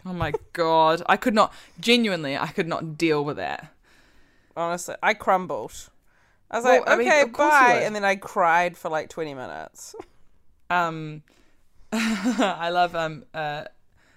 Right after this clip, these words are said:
Speaker 1: a lovely, uh, uh, v-, friend and, uh, and, and listener of the podcast. I didn't know, Eutha Dean, um, uh,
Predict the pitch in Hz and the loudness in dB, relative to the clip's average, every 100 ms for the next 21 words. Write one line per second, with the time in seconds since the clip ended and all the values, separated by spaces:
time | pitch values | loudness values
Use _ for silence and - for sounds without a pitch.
0 | _ - 170 165 160 151 - 156 - 156 | _ -4 -2 -2 -2 -2 -2 -2 -2 -4
1 | 151 156 151 - - - 190 180 180 156 | -6 -10 -8 -8 -10 -8 -6 -4 -6 -8
2 | 147 143 139 - 147 143 - - 143 147 | -6 -4 -4 -6 -10 -14 -16 -16 -16 -10
3 | 156 - 175 147 147 170 - 151 139 151 | -8 -6 -6 -8 -4 -4 0 -2 -2 -8
4 | 143 151 160 117 - 147 151 151 156 151 | -4 -2 0 -2 -6 -8 -8 -6 -6 -6
5 | 131 143 - 143 135 139 139 - - _ | -8 -14 -10 -8 -6 -8 -14 -16 -20 _
6 | _ _ _ _ _ - 139 127 | _ _ _ _ _ -6 -4 -2